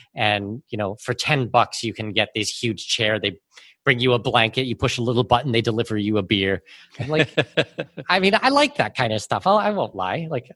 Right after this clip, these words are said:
Speaker 2: Yeah.
Speaker 1: I, I like it.
Speaker 2: And you can fly from there and travel from there to just about
Speaker 1: Absolutely.
Speaker 2: anywhere in South
Speaker 1: Yeah,
Speaker 2: and
Speaker 1: it's a,
Speaker 2: Central
Speaker 1: it's the
Speaker 2: America.
Speaker 1: hub. Yeah,
Speaker 2: Yeah,
Speaker 1: it's the
Speaker 2: yeah.
Speaker 1: hub of the, of Latin America. So in that regard, it works as well.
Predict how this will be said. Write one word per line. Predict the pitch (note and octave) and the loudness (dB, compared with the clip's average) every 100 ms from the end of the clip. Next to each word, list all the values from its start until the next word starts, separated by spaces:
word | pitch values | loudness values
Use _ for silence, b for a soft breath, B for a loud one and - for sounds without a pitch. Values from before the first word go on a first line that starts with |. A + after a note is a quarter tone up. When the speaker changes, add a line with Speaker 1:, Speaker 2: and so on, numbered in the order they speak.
| _ - | _ 4
Speaker 2:
Yeah. | B2 | 4
Speaker 1:
I, | G2 | 4
I | F3+ | 2
like | F#3 - | 0 0
it. | F#2+ - _ _ B B B | -4 -6 _ _ B B B
Speaker 2:
And | F#3 G#3+ | 2 4
you | G3 | 4
can | E3 | 4
fly | C3+ F3 F#3 F#3+ | 2 2 4 4
from | - C#3 B2 | 4 4 6
there | A2+ A2 B2+ | 6 6 6
and | B2+ A2 | 4 2
travel | C#3 C#3+ B2+ | 4 4 2
from | - A2 | 2 2
there | G#2+ G#2+ G#2+ | 2 4 2
to | - A#2 G#2+ G#2 | 2 2 2 -2
just | G2+ C3 | -2 -2
about | G2+ A2+ A#2+ | 4 4 6
Speaker 1:
Absolutely. | D#3+ G#2 G#2+ | 6 6 8
Speaker 2:
anywhere | A2 A#2 | 6 4
in | A#2 A2 G#2+ | 2 0 0
South | G2+ A#2+ A2+ | 2 2 4
Speaker 1:
Yeah, | |
Speaker 2:
and | A#2 | 2
Speaker 1:
it's | |
a, | B2 | 2
Speaker 2:
Central | B2 A2+ | 4 4
Speaker 1:
it's | G#2+ | 4
the | |
Speaker 2:
America. | C#3 A2 | 4 4
Speaker 1:
hub. | A#2 F2+ G#2+ - _ _ | 2 0 -6 -20 _ _
Yeah, | D3+ - | -10 0
Speaker 2:
Yeah, | C#3 G2+ | 2 2
Speaker 1:
it's | F#2 | 2
the | |
Speaker 2:
yeah. | A2+ | 2
Speaker 1:
hub | F3+ E3 | 4 4
of | D#3+ B2+ | 2 2
the, | C#3+ C3+ C#3+ | 2 4 2
of | A2+ - | 0 -2
Latin | G#2 G#2+ | -4 -2
America. | G2 F#2+ F#2 - - | -4 -2 -4 -8 -6
So | - A2 | 0 0
in | - A#2 | 0 2
that | A2+ G2+ | 2 2
regard, | G2+ F#2+ F2 | 2 4 2
it | F2+ | 0
works | F#2 F2 - | -2 -2 -4
as | - - | -10 -10
well. | - | -12